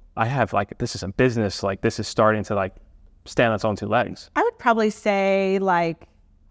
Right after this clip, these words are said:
Speaker 2: five years ago when I got, let's see, I'm trying to think, maybe it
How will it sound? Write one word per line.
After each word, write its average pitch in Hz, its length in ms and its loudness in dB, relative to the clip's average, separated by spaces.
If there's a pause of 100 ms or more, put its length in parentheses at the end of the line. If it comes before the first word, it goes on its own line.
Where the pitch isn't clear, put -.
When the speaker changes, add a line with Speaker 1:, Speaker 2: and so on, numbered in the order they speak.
(120)
Speaker 2:
five 180 380 0
years 170 320 -2
ago 160 760 0 (1200)
when 214 180 2
I 208 100 6
got, 208 380 2
let's 226 120 -10
see, 165 240 -2
I'm 196 120 -6
trying 415 160 0
to 440 80 -4
think, 247 200 4
maybe 208 200 4
it 180 40 2